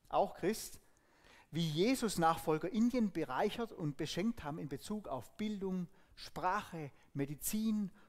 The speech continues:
Kultur, Landwirtschaft, Politik und viele, viele andere Bereiche.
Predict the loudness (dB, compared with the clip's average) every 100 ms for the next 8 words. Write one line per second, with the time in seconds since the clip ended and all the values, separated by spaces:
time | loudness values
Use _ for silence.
0 | -14 -6 -6 -6 -4 0 2 0 -6 -20
1 | -10 -2 2 2 0 -2 0 -2 -2 -12
2 | -20 -8 0 2 2 0 -2 -4 -16 -20
3 | -6 -4 -2 0 2 2 2 0 0 -2
4 | -4 -6 -8 -14